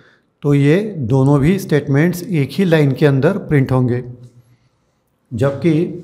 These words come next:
सिस्टम डॉट आउट डॉट प्रिंट एल एन जो है, वो existing लाइन में print करेगा।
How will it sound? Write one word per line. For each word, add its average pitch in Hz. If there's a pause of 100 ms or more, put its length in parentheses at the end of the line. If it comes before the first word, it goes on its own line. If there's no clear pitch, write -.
(1200)
सिस्टम 190
डॉट 139
आउट 170
डॉट 151
प्रिंट 165 (120)
एल 143
एन 175
जो 139
है, 147 (640)
वो 143 (1160)
existing 175 (440)
लाइन 139
में 170 (840)
print 165
करेगा। 131